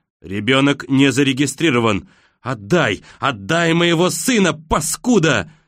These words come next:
«Я предупреждаю, буду вынужден стоять!»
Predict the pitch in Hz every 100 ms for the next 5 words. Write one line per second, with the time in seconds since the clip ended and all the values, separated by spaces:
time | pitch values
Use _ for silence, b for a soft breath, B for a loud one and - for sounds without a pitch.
0 | b _ 82 85 110 117 120 127 131 143
1 | 127 151 113 92 b b b 87 139 139
2 | 131 160 165 139 165 175 147 B B -
3 | - - 151 165 175 185 185